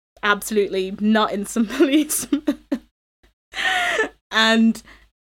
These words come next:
people still somehow trying to defend them, and it was like, "Well, did this happen in the Black Lives Matter protest in the same city in London?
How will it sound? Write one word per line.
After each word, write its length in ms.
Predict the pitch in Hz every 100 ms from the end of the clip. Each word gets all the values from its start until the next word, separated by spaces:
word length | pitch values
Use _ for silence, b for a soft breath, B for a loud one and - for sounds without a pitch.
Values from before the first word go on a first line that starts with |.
| _ -
people 340 | 277 277 262
still 240 | 254 247
somehow 400 | 240 240 240 220 226
trying 240 | 226 214
to 60 | 202
defend 400 | 202 226 240 226
them, 220 | 156 170
and 100 | 185
it 60 |
was 120 | 165 220
like, 140 | 226
"Well, 200 | 262 240 _
did 100 | 302
this 120 | 302 311
happen 300 | 311 - 277
in 120 | 269
the 80 | 262
Black 180 | 269 254
Lives 180 | 254
Matter 200 | 262 247
protest 380 | 202 214 214 208
in 140 | 220 208
the 80 |
same 340 | 208 240 233 226
city 320 | - 240 190
in 80 | 196
London? 500 | 208 202 170 160 165